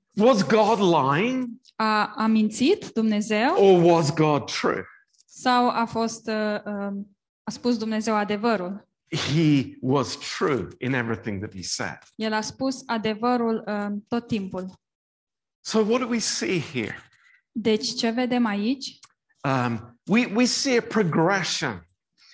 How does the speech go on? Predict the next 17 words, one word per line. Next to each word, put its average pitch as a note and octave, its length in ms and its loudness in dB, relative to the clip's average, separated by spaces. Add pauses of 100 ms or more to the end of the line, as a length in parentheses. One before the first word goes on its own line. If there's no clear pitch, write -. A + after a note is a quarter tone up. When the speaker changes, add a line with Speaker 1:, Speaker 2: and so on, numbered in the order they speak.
(120)
Speaker 1:
in D3+ 420 2 (400)
the C#3+ 100 -2
children E3 440 2
of D3+ 120 2
Israel. G2 720 -6 (160)
Speaker 2:
Vedem B3+ 500 -2
o A#3 260 0 (100)
progresie A3+ 800 -4
în G3+ 140 -6
fiii G3+ 440 -6
lui, G3 380 -4
uh, F#3 120 -8
Israel. G3 600 -6 (360)
Speaker 1:
Which A3 320 2
is E3+ 580 2
just B3 520 0
like G3 360 2